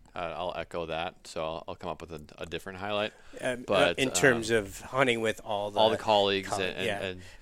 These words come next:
Speaker 2: Becca and Megan and Matt and
Speaker 1: Saban.
Speaker 2: Jeff and Joe and Saban.
Speaker 1: Tanner.
Speaker 2: Tan-,
Speaker 1: Yeah.
Speaker 2: I mean, they brought so much to this particular,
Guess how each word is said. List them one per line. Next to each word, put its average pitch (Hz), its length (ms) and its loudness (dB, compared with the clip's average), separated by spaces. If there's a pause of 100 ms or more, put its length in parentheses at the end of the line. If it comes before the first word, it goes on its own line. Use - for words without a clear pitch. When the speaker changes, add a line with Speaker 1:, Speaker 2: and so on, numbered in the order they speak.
Speaker 2:
Becca 180 640 8
and 110 360 -2
Megan 139 640 4
and 104 560 -8
Matt 135 580 4
and - 80 -16
Speaker 1:
Saban. 104 540 2
Speaker 2:
Jeff 135 520 8
and 95 280 -12 (160)
Joe 131 720 6
and 98 100 -14
Saban. 131 800 2
Speaker 1:
Tanner. 101 340 -2 (360)
Speaker 2:
Tan-, 143 320 2
Speaker 1:
Yeah. 135 40 0
Speaker 2:
I 127 40 2
mean, 120 340 0 (420)
they 131 300 6
brought 117 340 0
so 127 640 4
much 104 640 -6
to 107 120 -10
this 101 180 -6
particular, 95 880 -14